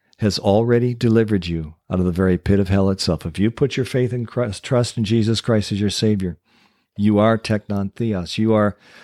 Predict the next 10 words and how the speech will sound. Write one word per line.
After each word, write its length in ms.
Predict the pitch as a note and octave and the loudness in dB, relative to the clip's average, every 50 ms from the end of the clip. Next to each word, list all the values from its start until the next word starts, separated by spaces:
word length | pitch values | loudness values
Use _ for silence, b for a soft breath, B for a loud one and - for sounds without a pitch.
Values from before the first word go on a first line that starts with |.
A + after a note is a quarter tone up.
| B B | B B
adopted 720 | B B2+ G#2+ G2+ G2 A#2+ A#2+ B2 B2+ B2+ - - A2 G2 G2 | B -4 -2 0 0 2 2 2 2 0 -2 -2 -2 0 0
into 160 | G2 G2 G2 | 0 -2 -2
God's 380 | F#2+ F#2+ G2+ G#2 G#2+ G2+ - - | -2 -2 0 0 0 -2 -4 -4
family. 320 | - A#2 A2 G#2 G2+ F2+ | -4 -2 -2 -2 -2 -4
He's, 400 | D#2+ F2+ A2+ B2 A#2 - - - _ _ | -4 -2 -2 -2 -4 -6 -10 -16 _ _
he 160 | - - B2 | -10 -10 -6
considers 540 | A2 - A2+ G#2+ - D3 D3 C#3+ B2+ G#2+ B2+ | -4 -2 -2 -2 0 -2 -2 -2 -2 -2 -2
you 80 | C3 G#2+ | -2 -2
his 200 | G#2 C3 A#2 - | -2 -4 -4 -4
child. 600 | - - - D3 D3+ C#3 B2+ G#2 G2 - G2 G2 | -8 -8 -8 -6 -6 -6 -6 -8 -10 -12 -14 -18